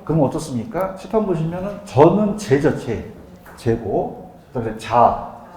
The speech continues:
자산, 가치, 가, 자, 자, 자, 자제가 부인입니다. 부채랑 인구죠? 그럼 네 개였죠, 그죠?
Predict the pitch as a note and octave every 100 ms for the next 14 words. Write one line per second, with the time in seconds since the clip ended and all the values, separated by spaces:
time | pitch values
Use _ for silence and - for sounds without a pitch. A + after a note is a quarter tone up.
0 | - - - - G#2+ C3 A#2 A2 A2 G#2+
1 | - - G#2 F2 - - G2 F2 - -
2 | - - G#2+ G#2+ - - _ _ _ _
3 | _ - - _ - A2+ G#2+ A2 C#3 B2
4 | C#3+ E3 E3 - D3+ C#3+ A#2+ - - -
5 | C3 - - D#3+ D#3+ A#2 C#3+ C3+ G3+ -
6 | - - - - - A#2+ A2+ D#3 G#3+ F#3+
7 | A#2 A#2+ G2+ G3